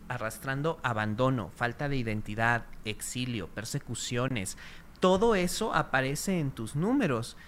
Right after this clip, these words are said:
Entonces, eh, sí, algunas manifestaciones se dan a través de la adicción o incluso las cuestiones de autismo o retrasos o cuestiones neurológicas tienen que ver mucho con nuestro pasado.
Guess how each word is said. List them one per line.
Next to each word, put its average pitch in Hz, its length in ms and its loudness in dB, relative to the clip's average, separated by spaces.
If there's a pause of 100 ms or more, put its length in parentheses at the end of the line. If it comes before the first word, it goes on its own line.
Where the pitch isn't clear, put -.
(140)
Entonces, 156 920 0
eh, 135 260 2
sí, 277 560 0 (220)
algunas 170 560 2
manifestaciones 170 960 -2 (280)
se - 240 -4
dan 208 360 4
a 156 160 -2
través 147 360 -2
de 185 100 -4
la 160 120 0
adicción 131 480 -4
o 139 120 0
incluso 170 580 2
las 123 200 0
cuestiones 175 460 -2
de 151 80 0
autismo 131 720 -2
o 131 100 4
retrasos 127 720 4
o - 120 -10
cuestiones 175 400 -2
neurológicas 131 800 0 (340)
tienen 190 280 2
que 151 120 -2
ver 143 140 -2
mucho 151 320 -2
con 139 100 -2
nuestro 113 240 -6
pasado. 151 400 -6